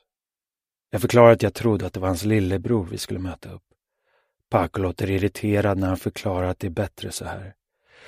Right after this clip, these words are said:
Istället vänder han på steken och konstaterar att jag tydligen har två gringos med mig. Jag nickar bara kort tillbaka. Vad trodde han?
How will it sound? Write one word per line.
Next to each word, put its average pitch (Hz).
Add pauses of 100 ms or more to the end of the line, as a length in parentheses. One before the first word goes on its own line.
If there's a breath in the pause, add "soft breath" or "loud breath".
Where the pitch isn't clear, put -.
(320 loud breath)
Istället 117
vänder 117
han 110
på 101
steken 92
och 92
konstaterar 98
att 90
jag 92
tydligen 95
har 101
två 98
gringos 101
med 87
mig. 82 (920)
Jag 101
nickar 98
bara 85
kort -
tillbaka. 90 (800)
Vad 101
trodde 98
han? 90